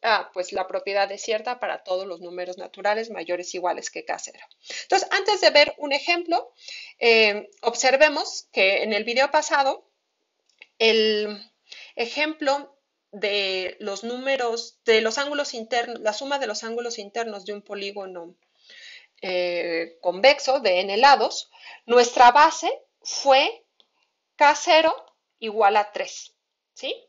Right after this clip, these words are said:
El polígono, eh, más pequeño que consideramos es el de tres lados, por eso K cero fue igual a tres. Después vimos el ejemplo de la suma de Gauss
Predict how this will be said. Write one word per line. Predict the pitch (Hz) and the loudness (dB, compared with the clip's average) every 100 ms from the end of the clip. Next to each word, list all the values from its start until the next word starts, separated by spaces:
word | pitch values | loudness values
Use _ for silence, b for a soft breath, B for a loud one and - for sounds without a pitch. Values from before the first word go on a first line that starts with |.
| _ _ _ | _ _ _
El | - 202 | -16 -12
polígono, | - 208 226 254 240 214 190 - | -8 -6 -4 -4 -4 -4 -4 -6
eh, | 214 196 190 185 180 _ | -8 -8 -6 -8 -10 _
más | - 214 | -8 -8
pequeño | 214 233 226 220 | -6 -8 -6 -6
que | 226 | -8
consideramos | 202 196 220 226 269 311 320 | -10 -10 -4 0 0 0 -6
es | 220 | -8
el | 196 | -8
de | 185 | -10
tres | 170 185 196 | -10 -8 -8
lados, | 277 294 294 - B B B - | -2 -2 -2 -10 B B B -6
por | 214 | 0
eso | 226 233 269 | 0 0 -2
K | - 269 | 0 0
cero | 262 302 294 339 - | 2 0 2 -2 -4
fue | - 208 | -6 -2
igual | 202 196 | 2 2
a | 202 - | 2 -4
tres. | - - - _ _ _ _ B B B B B | -10 -16 -18 _ _ _ _ B B B B B
Después | - 226 233 269 269 | 0 0 4 4 2
vimos | 262 254 269 | 0 -2 -2
el | 254 | -4
ejemplo | 196 214 214 214 | -6 -6 -6 -4
de | |
la | 196 | -4
suma | - 208 214 | -6 -6 -6
de | 240 | -2
Gauss | 269 302 330 466 | 4 4 4 0